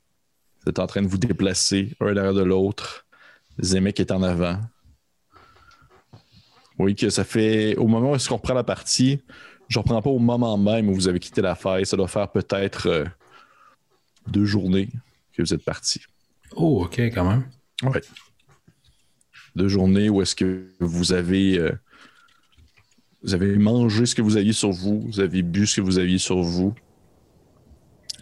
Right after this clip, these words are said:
Speaker 1: Zemek, euh, a mené le bal, a mené la troupe au, au travers, dans le fond, de ce territoire désertique. Et pour la première fois, probablement pour Alphonse et aussi pour Nairu, j'imagine,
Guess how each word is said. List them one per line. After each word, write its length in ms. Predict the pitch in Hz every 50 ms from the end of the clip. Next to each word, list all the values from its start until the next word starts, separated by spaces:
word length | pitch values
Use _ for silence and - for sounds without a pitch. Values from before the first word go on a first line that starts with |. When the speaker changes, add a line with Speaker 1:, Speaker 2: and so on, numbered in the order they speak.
| - - - - - _ _ -
Speaker 1:
Zemek, 540 | - 95 98 98 92 92 95 98 - - -
euh, 280 | 95 87 85 82 78 - 98 - - -
a 80 | 101 95
mené 360 | 90 95 95 95 95 98 101
le 140 | 107 104 92
bal, 540 | 82 80 95 90 90 90 98 101 95 87 87 90 - - - - - -
a 80 | -
mené 260 | 90 87 90 90 92 95
la 120 | 92 90
troupe 440 | - - - 101 98 104 101 - - - - - - - - - - - - - - - - _ _ _ _ _ _ -
au, 120 | - - - - -
au 80 | -
travers, 300 | 92 - 90 82 87 90 90
dans 60 | 87
le 60 | 85
fond, 140 | - - 98
de 60 | 90
ce 120 | 82 - -
territoire 600 | - - 92 92 85 - - - 92 92 92 90
désertique. 800 | 87 95 95 92 92 90 - - - - 104 104 - - - - - - - - - - - - - - _ _
Et 240 | - - 104 110 - - _ _ _ _ - - - -
pour 120 | - 117
la 80 | 104 -
première 320 | - 135 127 127 117 104
fois, 460 | - - - 127 120 117 120 123 120 120 - - - _ _ _ - - - - _ _ _ _ _ _ - - - - - - _ _ _ _ _ _ _ _ - - - _ _ _ _
probablement 340 | - - 113 110 113 131 143
pour 160 | 147 139 135
Alphonse 600 | 123 107 101 - 127 113 113 110 123 120 - - -
et 180 | 98 92 92
aussi 340 | 95 95 98 - - - 113
pour 320 | 107 - 101 92 92 92 92
Nairu, 360 | 95 92 87 87 85 90 113
j'imagine, 540 | 113 104 101 92 90 87 95 107 113 120